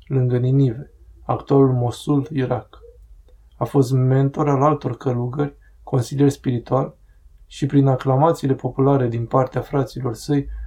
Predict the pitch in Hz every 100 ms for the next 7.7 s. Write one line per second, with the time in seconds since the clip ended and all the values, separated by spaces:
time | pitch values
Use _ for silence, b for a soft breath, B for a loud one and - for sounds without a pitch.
0 | B 131 123 180 151 135 - 139 147 135
1 | 127 123 - 135 139 - - - - -
2 | - 135 123 131 135 131 123 113 - 123
3 | 104 117 - - _ _ _ - - 123
4 | - 139 131 - 147 147 127 139 123 135
5 | 139 135 123 147 - 131 - 120 117 120
6 | 135 147 143 b b b - 139 135 123
7 | 120 131 - 127 120 110